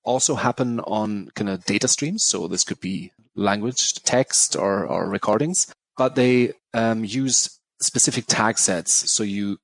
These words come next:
mark fractions of, of language to be in a certain category, for example. These annotations not only work on the level of, say, parts of speech, which is something that people may be accustomed to. You s-, you have these huge web corpora, for example, which are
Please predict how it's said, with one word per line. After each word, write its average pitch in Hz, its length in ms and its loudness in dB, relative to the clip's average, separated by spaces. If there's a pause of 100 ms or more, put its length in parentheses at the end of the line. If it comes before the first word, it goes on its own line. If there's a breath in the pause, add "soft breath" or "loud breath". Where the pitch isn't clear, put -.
(140)
mark 107 640 0
fractions 117 640 2
of, 101 340 0
of 101 140 0
language 107 580 2 (260 loud breath)
to 110 100 2
be 123 220 4 (100)
in 107 80 2
a 104 40 2
certain 101 300 2
category, 95 460 0
for - 120 -4
example. 82 500 -4
These 151 240 2
annotations 123 640 2
not 117 220 0
only 113 180 4
work 110 280 2
on 107 100 0
the 104 60 4
level 101 280 4
of, 101 120 0
say, 101 480 0 (240)
parts - 260 0
of 104 80 -2
speech, - 560 -2 (100)
which 107 200 -2
is - 80 4
something 104 380 0
that 98 240 0
people 104 260 -4
may 101 160 -2
be 92 80 -4
accustomed - 340 0
to. 165 100 -2
You 107 120 -2
s-, - 200 0
you 95 120 -4
have 107 120 0
these 101 220 -2
huge - 560 -2 (260 loud breath)
web 107 280 2
corpora, 107 340 0
for - 140 0
example, 117 420 0
which 107 220 -2
are 98 320 0